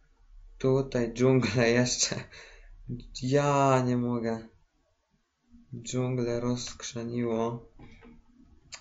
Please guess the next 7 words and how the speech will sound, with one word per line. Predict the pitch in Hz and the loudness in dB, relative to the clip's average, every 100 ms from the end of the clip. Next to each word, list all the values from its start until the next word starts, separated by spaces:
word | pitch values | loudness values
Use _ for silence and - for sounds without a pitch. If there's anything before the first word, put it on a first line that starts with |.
| - | -14
Masakra. | 123 - 131 120 - 110 - _ _ _ _ _ - _ _ _ _ _ _ _ 117 | -8 0 0 0 -4 -10 -12 _ _ _ _ _ -20 _ _ _ _ _ _ _ -10
Rozrzut | 117 117 120 123 | -8 -6 -6 -6
ma | 123 | -4
niezły. | 123 123 113 110 113 110 _ _ _ _ - _ _ - - - - - - _ - - - - - 196 220 247 _ - - - - - _ - - | -2 -2 -2 -6 -12 -14 _ _ _ _ -20 _ _ -20 -20 -20 -20 -20 -20 _ -20 -20 -20 -20 -20 -20 -20 -20 _ -20 -20 -20 -20 -20 _ -20 -20
Pustynię | - - - - 120 123 123 120 | -18 -18 -16 -8 -4 -2 -4 -6
tutaj | - 123 - 117 113 | -8 -12 -12 -10 -10
jeszcze. | 117 120 - - | -10 -8 -8 -10